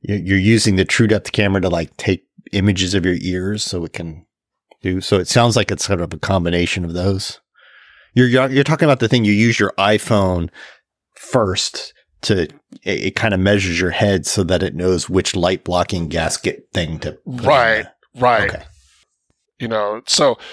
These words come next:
Speaker 2: yeah. So sizing your head is important so they can get the proper gasket, so they can make sure, what do they call it?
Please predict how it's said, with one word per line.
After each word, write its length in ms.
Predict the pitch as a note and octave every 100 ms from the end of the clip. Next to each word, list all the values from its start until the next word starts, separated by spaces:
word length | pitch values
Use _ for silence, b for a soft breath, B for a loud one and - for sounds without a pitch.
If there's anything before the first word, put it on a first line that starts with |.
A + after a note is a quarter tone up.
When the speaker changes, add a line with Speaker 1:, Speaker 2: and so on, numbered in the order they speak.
| B
Speaker 2:
yeah. 280 | G#3 C3+ G#2 - _
So 240 | - D3
sizing 420 | B2+ D#3 F#3+ G3+
your 120 | F#3+ D#3+
head 120 | D3+
is 140 | C3+
important 440 | C#3+ - F3 D3+ C3+
so 160 | -
they 140 | A#2+ B2+
can 200 | - A#2+
get 320 | - B2+ -
the 80 | -
proper 480 | - B2+ A2 A2+ G#2+
gasket, 480 | A#2 A#2 B2+ D3
so 140 | - A2+
they 100 | A2
can 340 | - A2 A2
make 220 | A2+ A2+
sure, 180 | - C3
what 220 | C3+ B2+
do 80 | C#3
they 60 | D#3
call 280 | - D3 E3+
it? 180 | -